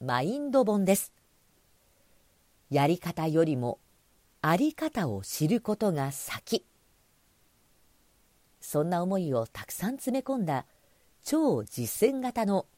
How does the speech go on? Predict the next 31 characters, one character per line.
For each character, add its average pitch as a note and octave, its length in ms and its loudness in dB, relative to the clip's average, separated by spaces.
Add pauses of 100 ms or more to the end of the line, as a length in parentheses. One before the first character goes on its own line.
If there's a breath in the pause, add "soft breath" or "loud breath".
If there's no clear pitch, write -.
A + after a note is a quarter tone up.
(480)
四 C4+ 320 4
十 D#3+ 300 2
五 D3+ 180 2
個 D4+ 120 0
の A3+ 140 2
エ A#3 60 4
ッ B3+ 40 4
セ A#3+ 200 0
ン A3 80 0
ス G3+ 220 0
を G#3 140 4 (260)
お A#2 100 -6
届 G3 240 -2
け F#3+ 80 0
し - 120 -6
ま E3+ 80 2
す。 - 160 -6 (1300)
明 D3 60 -4
日 C#3 140 -8 (100)
か D#3 100 -4
ら C#3 120 -2
す B3+ 200 -6
ぐ D4+ 100 2
に A#3 140 -2
生 D3+ 60 0
ま F3 100 0
れ A3 140 -2
変 G3+ 100 -4
わ G#3+ 80 -2
れ G#3+ 120 2
る、 E3 180 0